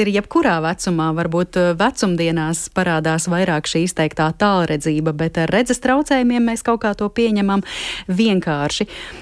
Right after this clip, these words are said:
Bet, eh, neskatoties uz visu to, neskatoties uz šo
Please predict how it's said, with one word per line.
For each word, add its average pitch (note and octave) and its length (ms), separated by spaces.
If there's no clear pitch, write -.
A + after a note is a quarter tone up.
Bet, G#3 420
eh, G3+ 220
neskatoties G3 720
uz F#3 100
visu A3+ 380
to, A#3+ 240
neskatoties G3 840
uz G3 80
šo F#3+ 200